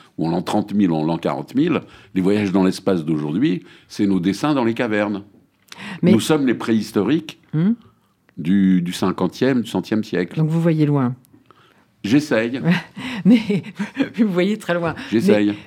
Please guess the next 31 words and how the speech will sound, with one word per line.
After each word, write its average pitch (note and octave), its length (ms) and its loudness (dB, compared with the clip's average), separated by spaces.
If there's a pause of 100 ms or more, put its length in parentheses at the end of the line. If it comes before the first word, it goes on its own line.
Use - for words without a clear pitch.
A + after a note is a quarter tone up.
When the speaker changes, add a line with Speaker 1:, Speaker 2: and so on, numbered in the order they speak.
Speaker 2:
mais F#3+ 280 0
ce - 120 -18
qui G#3 140 0
est, E3+ 120 -6
ce - 80 -18
qui - 80 -2
est E3+ 100 -2
très, D3+ 300 0
euh, B2 260 -4 (380)
euh, A#2+ 60 -8 (380)
troublant, G3 480 2 (280)
en C#3+ 60 -6
fait, E3 220 -4
c'est D#3 120 -2
que D#3 300 -2
vous C3 140 -10
dites, B3 300 0
enfin, A#2 200 -6
Simon, G3 540 0 (120)
donc C#3 240 -2
vous, G3 280 -2 (360)
dit D3+ 260 0
qu'il D#3 460 0
est B2+ 60 0
vraiment C#3+ 280 0
étranger C#3+ 460 -2
à C3 80 0
toute C#3+ 220 -12
notion C3+ 300 -4
de C#3+ 80 -6
communauté. B2+ 680 -2